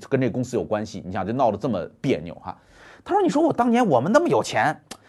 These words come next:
我们给他投个两百万，占他百分之十的股份，那还用盖楼吗？现在？” <laughs> 华为百分之十的股份，各位开玩笑，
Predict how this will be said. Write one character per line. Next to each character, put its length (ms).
我 120
们 80
给 100
他 80
投 220
个 40
两 160
百 140
万， 400
占 160
他 80
百 140
分 100
之 60
十 160
的 80
股 160
份， 200
那 80
还 120
用 120
盖 180
楼 180
吗？ 80
现 160
在？” 180
<laughs> 440
华 300
为 120
百 160
分 120
之 60
十 180
的 60
股 180
份， 240
各 80
位 100
开 160
玩 160
笑， 240